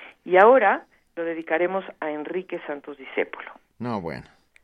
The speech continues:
Speaker 2: Que de alguna manera es el outsider del tango, ese que en sus letras, ah, hacía más que crítica social, que, que estaba pendiente de su tiempo y que de alguna manera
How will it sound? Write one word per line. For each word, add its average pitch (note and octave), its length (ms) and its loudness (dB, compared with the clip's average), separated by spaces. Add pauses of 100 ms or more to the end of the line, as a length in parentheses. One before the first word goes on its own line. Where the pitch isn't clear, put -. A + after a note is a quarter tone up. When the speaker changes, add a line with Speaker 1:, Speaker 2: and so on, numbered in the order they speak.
(680)
Speaker 2:
Que C3 120 4
de C3+ 80 6
alguna D#3+ 240 2
manera D#3 280 4
es - 100 2
el A#2 120 4
outsider A#2+ 640 4
del G2+ 180 -4
tango, G2+ 380 0 (120)
ese A2 380 -2
que G2 500 0
en F#2 80 -2
sus G2 260 -6
letras, A#2 500 0 (300)
ah, E2 280 0
hacía A2 640 0 (320)
más A2+ 520 0
que G2 140 -6
crítica G#2 360 -8
social, E2+ 460 -6
que, E2+ 300 -8
que - 80 -8
estaba A2+ 440 -2
pendiente A#2 800 -2
de A2 120 -4
su G#2+ 220 -6
tiempo A#2 500 -2
y A#2+ 100 -4
que G2+ 200 -4
de F2 100 -2
alguna G2 260 -2
manera A2+ 480 0